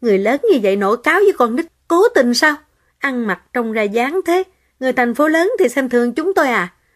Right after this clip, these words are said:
Cô tới đây làm gì? Chỗ này không hoan nghênh cô." Trong ánh mắt của người cả trạm xe, Trình Ca đứng lên kéo vali định đi. Người phụ nữ không buông tha, tiến lên kéo vali của cô. "Cô xin."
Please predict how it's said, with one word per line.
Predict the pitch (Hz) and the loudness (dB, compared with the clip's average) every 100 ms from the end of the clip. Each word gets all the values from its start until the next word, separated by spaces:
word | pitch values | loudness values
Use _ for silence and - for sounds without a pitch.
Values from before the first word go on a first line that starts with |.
| _ | _
Cô | - | -4
tới | 269 302 392 | 0 0 2
đây | 311 | 2
làm | 226 208 | 0 0
gì? | 214 202 _ _ - | -2 -4 _ _ -2
Chỗ | 269 330 | 0 2
này | 320 | 0
không | - 294 | 0 -2
hoan | 294 302 302 | 0 0 0
nghênh | 311 294 | -2 -2
cô." | 294 320 277 _ _ _ _ _ _ _ _ _ _ _ _ | -2 -2 -4 _ _ _ _ _ _ _ _ _ _ _ _
Trong | 269 247 | -6 -4
ánh | - 285 | -4 -4
mắt | 349 359 | -4 -4
của | - | -2
người | 285 233 214 | 0 2 0
cả | 226 254 | 0 -2
trạm | 202 208 | -4 -4
xe, | 240 233 220 _ _ _ - | -6 -8 -10 _ _ _ -6
Trình | 254 | -4
Ca | 233 262 | -2 -2
đứng | 269 349 | -2 -2
lên | 311 254 247 | -2 -4 -8
kéo | - 269 320 | -4 -4 0
vali | 285 247 233 | -2 0 -2
định | 202 180 | -2 -4
đi. | 190 226 202 _ _ _ _ _ _ _ _ - | -4 -6 -8 _ _ _ _ _ _ _ _ -4
Người | 254 | -2
phụ | 254 233 | 0 0
nữ | 214 233 294 | 2 0 -2
không | - 277 | -2 0
buông | 277 254 | 0 0
tha, | 262 240 233 _ | -2 -2 -6 _
tiến | - 311 | -4 0
lên | 381 254 220 | 2 0 -2
kéo | - 277 359 | -2 -2 0
vali | 330 277 | 0 0
của | 254 247 | 0 -2
cô. | 254 240 226 _ _ _ _ _ _ _ | 0 -2 -4 _ _ _ _ _ _ _
"Cô | - 370 | 2 2
xin." | 339 339 311 302 285 | 2 0 0 0 -2